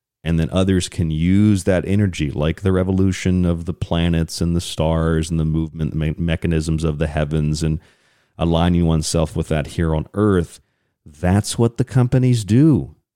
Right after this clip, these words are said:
during the Super Bowl. That's what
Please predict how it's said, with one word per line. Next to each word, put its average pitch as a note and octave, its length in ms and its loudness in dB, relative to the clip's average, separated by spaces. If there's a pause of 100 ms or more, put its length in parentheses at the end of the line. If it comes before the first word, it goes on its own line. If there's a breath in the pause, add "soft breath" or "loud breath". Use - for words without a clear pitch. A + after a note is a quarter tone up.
during F#2 280 2
the D#2 80 2
Super D#2+ 300 -2
Bowl. C#2 380 -4 (580)
That's F2 520 -2
what G#2+ 380 0